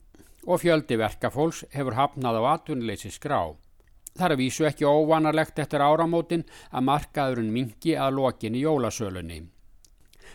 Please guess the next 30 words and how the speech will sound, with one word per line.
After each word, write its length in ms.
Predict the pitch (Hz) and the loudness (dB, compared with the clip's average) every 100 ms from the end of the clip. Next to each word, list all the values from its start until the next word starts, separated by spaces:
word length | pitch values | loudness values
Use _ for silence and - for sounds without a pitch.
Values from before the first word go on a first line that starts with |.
| - | -6
Spurningin 520 | - 180 202 170 131 | -2 0 0 0 2
er 200 | 135 165 | 2 0
hvort 280 | - 160 - 143 | -2 -2 0 -4
þessi 200 | 135 123 | -4 -2
samdráttur 640 | 127 131 - 147 139 165 | 0 0 0 0 0 -2
í 80 | 131 135 | -2 -2
umsvifum 460 | 156 - 156 156 151 | -2 -2 0 0 0
í 40 | |
Noregi 440 | 147 156 160 170 175 - - - | 2 2 2 0 -4 -8 -20 -4
verður 340 | 127 123 113 107 | -2 -2 -2 2
varanlegur 760 | 110 117 135 139 143 151 156 156 | 4 4 2 0 0 0 0 -2
vegna 220 | 160 147 | -4 -4
skattsins 580 | - 151 - 175 180 - _ _ - _ - - | 0 0 0 -6 -6 -8 _ _ -20 _ -20 -14
og 160 | - 185 | -4 2
þá 60 | 165 | 2
líka 320 | 143 139 180 170 | 2 0 0 0
hvort 220 | 156 - | -2 -2
meiri 380 | 123 139 147 139 | 0 0 0 0
eftirspurn 840 | 123 - - 143 - 170 160 143 | 0 -2 -4 -6 -4 -4 -4 -6
verði 200 | 143 139 120 | -4 -2 -4
eftir 200 | 117 107 | -4 -2
laxi 440 | 110 - - 151 | -2 -4 -6 -4
frá 160 | 143 131 127 | -4 -2 0
öðrum 360 | 160 165 131 123 | 0 2 0 0
löndum. 500 | 156 139 - 78 69 - - _ - _ _ _ - - | -4 -6 -10 -12 -14 -20 -20 _ -20 _ _ _ -20 -6
Lax 300 | 139 165 - | -2 -2 -2
frá 140 | 185 139 | -2 0
Íslandi 580 | 127 - 123 120 151 156 | -2 -2 -2 -2 -4 -6
og 200 | 151 120 | -6 0
Færeyjum 560 | 120 113 113 117 147 | 0 0 -2 -2 -4